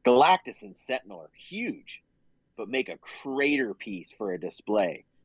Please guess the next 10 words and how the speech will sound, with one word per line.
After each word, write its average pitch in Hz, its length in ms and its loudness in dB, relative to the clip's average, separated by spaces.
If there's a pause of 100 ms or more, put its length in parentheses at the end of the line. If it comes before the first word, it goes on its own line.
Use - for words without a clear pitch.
(160)
that - 120 -6
people 117 340 2
will 90 140 2
build 95 340 4
shelves 113 420 4
around 82 400 -4
due 95 140 -2
to 92 100 0
popularity. 87 880 0 (1040)
Second, 160 500 4